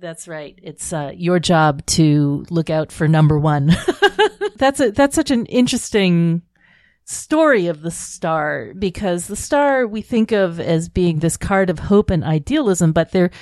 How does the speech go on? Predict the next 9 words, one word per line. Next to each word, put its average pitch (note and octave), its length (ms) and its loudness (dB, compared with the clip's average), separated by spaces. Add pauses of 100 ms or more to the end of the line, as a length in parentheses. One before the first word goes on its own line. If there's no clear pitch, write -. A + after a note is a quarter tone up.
(220)
there G#3 220 -2
also F#3 640 2
has E3+ 340 -2
to G3 100 -2
be D#3+ 380 -2
quite A#3 380 0
a D3+ 120 -2 (200)
bit F#3 340 0
of, D3+ 380 -8